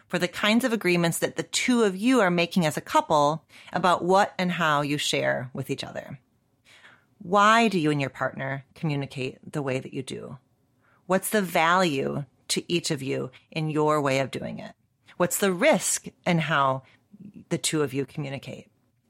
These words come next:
And what do the two of you need to keep in mind given how the two of you communicate?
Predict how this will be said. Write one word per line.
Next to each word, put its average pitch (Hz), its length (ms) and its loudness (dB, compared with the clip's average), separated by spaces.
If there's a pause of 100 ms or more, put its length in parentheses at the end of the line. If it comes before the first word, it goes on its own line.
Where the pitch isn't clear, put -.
(340)
And 196 200 4
what 190 180 4
do 226 100 0
the 214 100 2
two 202 220 2
of 170 80 2
you 170 120 4
need 165 160 2
to - 80 -8
keep - 260 -4
in 147 140 -2
mind 147 640 2 (380)
given 156 400 4
how 143 340 0
the 143 100 -4
two 143 220 -8
of 131 100 -8
you 135 100 -4
communicate? - 640 -16